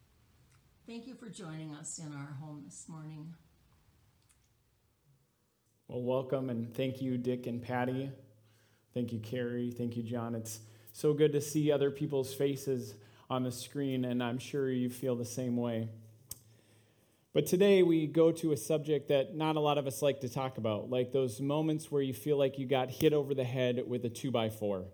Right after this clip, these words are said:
Speaker 2: I don't know if you've used that phrase before. It was something I think I heard my shop teacher say when oblivious students were just not getting the concept. Somehow or someone translated into it a prayer for the clueless.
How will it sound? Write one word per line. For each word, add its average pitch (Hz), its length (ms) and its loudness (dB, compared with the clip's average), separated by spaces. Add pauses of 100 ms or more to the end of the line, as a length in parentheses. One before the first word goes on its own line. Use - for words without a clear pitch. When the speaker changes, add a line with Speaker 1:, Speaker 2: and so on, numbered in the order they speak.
(760)
Speaker 2:
I - 40 -2
don't 143 120 2
know 143 80 4
if 135 120 -4
you've 127 160 -2
used 143 300 0
that 139 220 2
phrase 139 320 2
before. 131 400 4
It 131 60 0
was 135 120 -2
something 160 320 2
I 147 100 6
think 160 200 0
I 147 100 6
heard 147 400 0 (220)
my 131 100 2
shop 170 340 2
teacher 151 360 0
say 139 280 4
when 135 200 0
oblivious 143 580 2
students 143 460 -2
were 131 100 -2
just 127 240 -4
not 135 240 -2
getting 135 300 2
the 123 80 0
concept. 127 680 -2 (840)
Somehow 170 640 4
or 139 180 2
someone 151 520 2
translated 147 640 0
into 139 400 2
it 135 360 0
a 127 240 6
prayer 147 560 2
for 135 200 -2
the 120 120 0
clueless. 120 760 -2